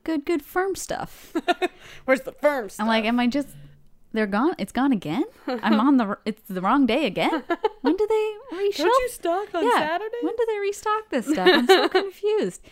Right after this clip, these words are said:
Speaker 1: And then I, like, after a couple weeks, I was like, "This is,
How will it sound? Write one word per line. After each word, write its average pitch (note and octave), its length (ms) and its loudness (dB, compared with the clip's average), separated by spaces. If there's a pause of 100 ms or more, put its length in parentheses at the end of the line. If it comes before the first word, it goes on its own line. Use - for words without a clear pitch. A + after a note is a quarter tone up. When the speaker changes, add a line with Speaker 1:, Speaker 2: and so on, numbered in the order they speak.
(360)
Speaker 1:
And C#4+ 220 2
then E4+ 200 4
I, D4+ 240 -4 (360)
like, C#4+ 300 -6
after F4 340 -4
a D4+ 80 -4
couple D4+ 260 -6
weeks, E4 180 -6
I B3 40 -2
was A#3+ 80 -6
like, G#3+ 120 -12
"This A#3+ 180 -10
is, G#3 180 -8